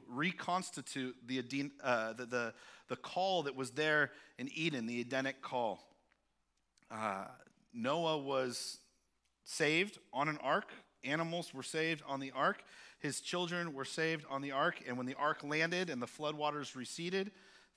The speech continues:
thank you, Mike, he was told to go into all the world and to be fruitful and to multiply and to bring the story, the goodness of God with him everywhere he went.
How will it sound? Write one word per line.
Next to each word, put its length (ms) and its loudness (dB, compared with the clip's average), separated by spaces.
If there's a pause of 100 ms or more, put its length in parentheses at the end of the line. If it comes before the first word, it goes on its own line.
thank 180 -12
you, 60 -10
Mike, 400 0 (840)
he 100 2
was 180 2
told 280 4
to 100 -2
go 240 6
into 180 0
all 260 4
the 80 2
world 480 0
and 120 -2
to 40 -4
be 120 -4
fruitful 760 -2 (240)
and 140 2
to 100 -2
multiply 560 -2 (460)
and 120 -4
to 100 0
bring 580 2
the 160 -2
story, 600 0
the 120 -2
goodness 400 -4
of 120 -4
God 280 4
with 180 -2
him 140 -2
everywhere 360 -2
he 140 -6
went. 260 -4